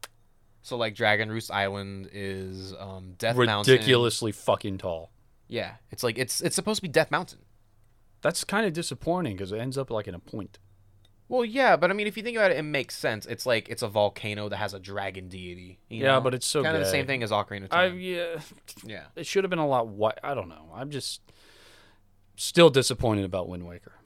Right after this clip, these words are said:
Speaker 1: Have you finished Wind Waker? Like
Speaker 2: I beat it in its entirety.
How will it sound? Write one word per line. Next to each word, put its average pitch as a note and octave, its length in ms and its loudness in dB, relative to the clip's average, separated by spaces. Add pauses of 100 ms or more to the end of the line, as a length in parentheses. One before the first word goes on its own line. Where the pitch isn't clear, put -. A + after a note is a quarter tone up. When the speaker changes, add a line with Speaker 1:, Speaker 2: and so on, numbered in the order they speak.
(360)
Speaker 1:
Have D#3+ 180 -2
you A#3 140 -6
finished A#2 400 -8
Wind D#3 120 -12
Waker? D#3 320 -14
Like A#2 120 0
Speaker 2:
I A#2 40 4
beat B2 280 8
it B2+ 180 4
in A#2 140 0
its A2 180 -4
entirety. F2 640 -8